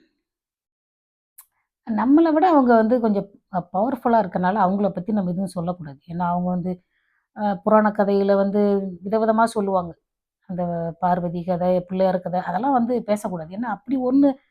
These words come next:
அ, பிள்ளையார் வந்து புடிச்சிட்டு குளிக்கவே போனாங்க. அந்த, அதெல்லாம் வந்து உண்மை கிடையாது.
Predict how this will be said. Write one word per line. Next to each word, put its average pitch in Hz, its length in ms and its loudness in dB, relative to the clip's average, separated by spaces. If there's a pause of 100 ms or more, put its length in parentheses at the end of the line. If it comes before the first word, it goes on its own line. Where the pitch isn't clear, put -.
(600)
அ, 226 160 0
பிள்ளையார் 233 400 4
வந்து 220 160 2
புடிச்சிட்டு 214 520 0 (100)
குளிக்கவே 208 400 0
போனாங்க. 190 280 -2
அந்த, 220 280 -2
அதெல்லாம் 277 260 2
வந்து 247 160 2
உண்மை 220 260 2
கிடையாது. 160 300 -10